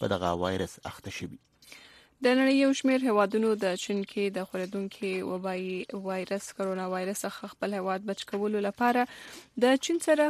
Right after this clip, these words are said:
Speaker 2: خپلې سرحدي لارې تړلې او بیا ځینو د چین په وګړو پابندي لګولې. دا په داسې حال چې د دې وایرس څخه په چین کې د متاثره تو-، سوو تنانو شمېر یولس زره ته رسېدلی دی او د چین څخه علاوه نورو هیوادونو کې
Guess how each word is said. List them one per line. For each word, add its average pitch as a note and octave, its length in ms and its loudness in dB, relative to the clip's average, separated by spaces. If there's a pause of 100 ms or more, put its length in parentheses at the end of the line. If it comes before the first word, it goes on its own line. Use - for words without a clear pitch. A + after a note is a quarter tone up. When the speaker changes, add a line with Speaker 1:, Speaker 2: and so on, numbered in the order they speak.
Speaker 2:
خپلې B3 260 0 (100)
سرحدي G3+ 500 -6 (320)
لارې G3+ 300 0
تړلې G3+ 400 0 (100)
او F#3+ 160 -6
بیا F#3+ 220 -2
ځینو G3+ 260 0 (320)
د F#3 160 -2 (140)
چین G#3 180 0 (140)
په G3 180 -4
وګړو G3+ 400 0
پابندي F#3+ 440 -2
لګولې. F#3+ 380 0 (440)
دا G#3+ 120 2
په A3+ 120 2
داسې A3 240 0
حال C4+ 180 2
چې - 40 2 (100)
د G3 100 2
دې G3+ 160 4
وایرس F#3 300 -2
څخه G3+ 260 -4
په G#3 140 -4
چین C#4 180 4
کې C4 160 0
د A3 140 2
متاثره G3 500 -6
تو-، G3+ 160 -2 (160)
سوو G3+ 320 -4
تنانو G3 400 -2
شمېر G#3 340 2 (640)
یولس A3+ 460 4
زره G#3 240 2
ته A#3 120 0
رسېدلی B3+ 400 0 (100)
دی C4+ 100 2 (260)
او G3+ 60 0 (260)
د - 20 -2 (280)
چین A3 160 0
څخه G3+ 240 -2
علاوه G3+ 360 0
نورو C4 300 4
هیوادونو B3 500 0
کې D4 80 -4